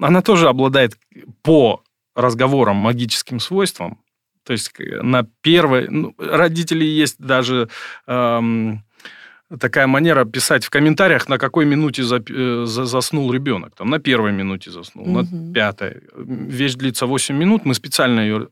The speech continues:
Speaker 1: растянули с повтором, а, с музыкальным каким-то, а, инструментальным проигрышем, чтобы ребенок успокаивался, засыпал. Поэтому мы сделали ее длинной. Вот, опять же, считай-, можно считать это провалом?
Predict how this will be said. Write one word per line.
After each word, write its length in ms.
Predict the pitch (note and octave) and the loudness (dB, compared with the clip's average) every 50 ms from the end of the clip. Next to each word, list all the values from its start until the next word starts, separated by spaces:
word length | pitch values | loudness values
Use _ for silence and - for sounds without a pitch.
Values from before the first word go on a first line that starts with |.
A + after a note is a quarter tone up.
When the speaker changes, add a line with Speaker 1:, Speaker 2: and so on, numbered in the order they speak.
| _ - | _ -8
Speaker 1:
растянули 580 | A#2 B2 - - - C#3 D3+ C#3+ B2+ B2 A2 - _ _ _ _ _ _ _ _ _ _ _ _ - - - - - - - | -6 -6 -6 -6 -4 -4 -2 0 0 -2 -4 -6 _ _ _ _ _ _ _ _ _ _ _ _ -8 -6 -6 -6 -8 -10 -10
с 100 | - - | -4 -2
повтором, 640 | - B2 - - - G#3 G#3+ G3 F3+ D3+ C3 B2 - | -2 -2 -2 0 2 4 6 6 6 6 4 2 0
а, 380 | - A#2+ B2 A#2 A#2 A#2 A#2 A2+ | 0 -2 0 0 0 0 0 0
с 280 | - - - - - B2 | -2 -2 -4 -4 -4 -4
музыкальным 600 | B2 B2+ B2 A2+ B2+ A#2 - C#3 B2+ A#2+ A#2 A2+ | -4 -2 -2 -4 -4 -2 -2 0 0 0 0 -2
каким-то, 600 | - A2+ G#2+ - B2 A2+ G#2 - A2+ G#2+ G#2 G#2+ - - - - - - - _ - | -4 -4 -6 -4 -4 -4 -2 -2 -2 -2 -2 -4 -8 -14 -20 -20 -20 -20 -20 _ -10
а, 920 | B2+ A2+ A2+ A2 G#2+ G#2+ G#2 G2+ G2+ G2 - - - D2 D2 - - - - - - | -6 -4 -2 0 0 0 0 -2 -2 -4 -6 -8 -10 -12 -12 -12 -14 -14 -16 -14 -10
инструментальным 800 | B2+ A#2+ - - - B2+ C3+ C3 A#2+ - C3+ A#2 G#2+ G#2 G#2 G2+ | -10 -8 -8 -6 -2 0 0 0 0 0 0 0 0 -2 -4 -4
проигрышем, 600 | - D3+ E3+ E3+ C#3 A#2+ A2+ A2 - - - - | -2 0 0 0 -2 -2 -4 -6 -8 -10 -12 -16
чтобы 320 | - - C3+ A#2 A2+ A#2+ A2+ | -12 -8 -6 -4 -4 -2 -4
ребенок 420 | A2+ A#2 D3 D#3+ D3+ B2+ A2 - | -2 -2 -2 0 0 0 -2 -4
успокаивался, 640 | - - - - - - F3 C#3 A2 G#2+ - - - | -8 -12 -10 -8 -6 -4 -2 -2 -2 -4 -6 -8 -8
засыпал. 540 | G#2 G#2 - - - - - G1+ - - _ _ _ - - - - _ _ | -8 -8 -8 -8 -10 -10 -10 -10 -10 -12 _ _ _ -20 -20 -20 -20 _ _
Поэтому 320 | - B2 C3 - D3+ C#3 C3 | -2 -2 -2 0 0 2 2
мы 120 | B2+ B2+ A#2 | 2 2 0
сделали 380 | A2+ A#2+ B2+ A#2 A2+ G#2+ G#2 | 0 -2 -2 0 0 0 -2
ее 180 | G2 G2 G2+ G#2 | -2 -4 -4 -6
длинной. 440 | G#2 G#2 G#2 F#2 F2+ D#2 C2+ - - _ _ _ _ - - - - - - - - _ _ - | -6 -6 -4 -4 -4 -6 -8 -12 -16 _ _ _ _ -20 -20 -20 -20 -20 -20 -20 -20 _ _ -2
Вот, 200 | C#3 C3+ - - - | -2 -2 -2 -2 -2
опять 280 | - D3+ - F#3+ G3 D3 | -2 0 2 2 2 2
же, 100 | B2+ A2+ | 2 0
считай-, 420 | - - - C3+ - G#3+ G#3+ - - | 0 -2 0 0 0 0 0 0 0
можно 320 | D#3+ D#3 G3 G#3 F3+ E3 D3 | 2 2 2 2 2 2 0
считать 360 | - - - A#2 A2 G#2+ - | -2 -2 -2 -2 -4 -4 -6
это 120 | - G#2+ G2+ | -10 -12 -6
провалом? 520 | - A2+ A2+ A2 G#2+ G2+ F2+ F2 - | -2 -2 0 0 0 -2 -4 -6 -10